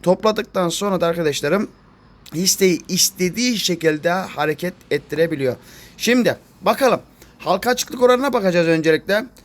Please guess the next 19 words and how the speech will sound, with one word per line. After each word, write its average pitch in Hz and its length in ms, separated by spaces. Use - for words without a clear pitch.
Arkadaşlarım 226 680
Q 220 140
N 233 300
B 226 180
Finans 214 500
Bank 143 300
yüzde 208 500
sıfır 202 420
nokta 196 280
on 202 280
iki 185 220
halka 165 400
açıklık 180 460
oranı 170 340
var. 170 180
Kazanç 214 460
ne 233 180
biliyor 262 180
musunuz? 147 500